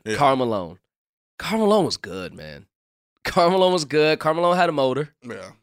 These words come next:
Speaker 2: Karl Malone had a motor. Karl Malone just gets the bad rep because he got smacked by Jordan two times in a row.
Speaker 1: Yeah, for sure.
Speaker 2: Uh,
Speaker 1: But in Utah, so, like, you know, Utah's not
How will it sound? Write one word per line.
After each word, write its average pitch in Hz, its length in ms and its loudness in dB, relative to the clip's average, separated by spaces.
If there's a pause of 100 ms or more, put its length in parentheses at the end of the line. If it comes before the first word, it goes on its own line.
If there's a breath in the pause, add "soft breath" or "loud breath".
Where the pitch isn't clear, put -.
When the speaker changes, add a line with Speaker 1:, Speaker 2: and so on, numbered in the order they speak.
(380)
Speaker 2:
Karl 120 160 -2
Malone 147 280 2
had 139 160 4
a 123 40 -2
motor. 107 480 -2 (280)
Karl 170 180 4
Malone 170 340 4
just 123 220 -2
gets 113 460 -2
the 107 120 -6
bad 110 280 0
rep 104 240 -4
because 95 760 -8
he 107 160 -10
got 95 380 -6 (360)
smacked 104 440 -6
by 92 100 -8
Jordan 87 580 -12
two 110 160 -8
times 80 380 -14
in 76 80 -14
a 67 40 -12
row. 58 260 -14
Speaker 1:
Yeah, 110 160 -4
for 165 120 -6
sure. 123 220 -8 (160)
Speaker 2:
Uh, 104 880 0 (220)
Speaker 1:
But 175 100 -2
in 190 200 4
Utah, 147 400 2
so, 139 140 -2
like, 127 240 2
you 175 120 -4
know, 127 100 0
Utah's 147 400 -2
not 127 220 -6